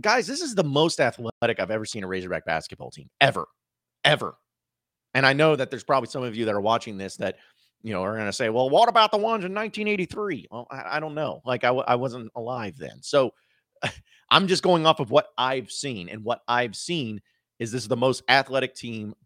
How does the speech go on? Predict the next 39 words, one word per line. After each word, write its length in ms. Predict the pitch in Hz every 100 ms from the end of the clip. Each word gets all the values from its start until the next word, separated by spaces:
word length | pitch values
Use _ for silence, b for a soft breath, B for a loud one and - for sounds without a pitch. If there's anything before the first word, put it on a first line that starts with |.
| -
by 240 | 120 135
far, 560 | 131 120 107 104 104 - _ _
not 220 | 113 123 143
even 180 | 127
close, 300 | 117 113 98
that 100 | 110
I've 100 | 104
ever 160 | 104 98
seen 200 | 95 95
at 80 | 87
Arkansas. 460 | 90 80 - 71 -
Like, 140 | 104
they've 160 | 147 196
always 180 | 240 190
had 160 | 160
players, 540 | - 120 131 143 139 - _ _ _ _
like, 180 | 117 107 _ _ -
you 80 |
know, 80 | 110
you 140 | 107 123
had 100 | 117
a 60 |
guy 240 | 123 120 113
like 200 | 104 -
Sonny 280 | 147 123
Weems 420 | 110 120 110 92 101
when 80 |
he 100 | 113
was 100 | 113
on 200 | 113 117
a 40 | 98
team 320 | - 98 90
and 100 | 95
a 20 |
couple 220 | - 123 104
of 60 |
other 180 | 104 95
decent 340 | 90 98 90
players, 360 | - 101 95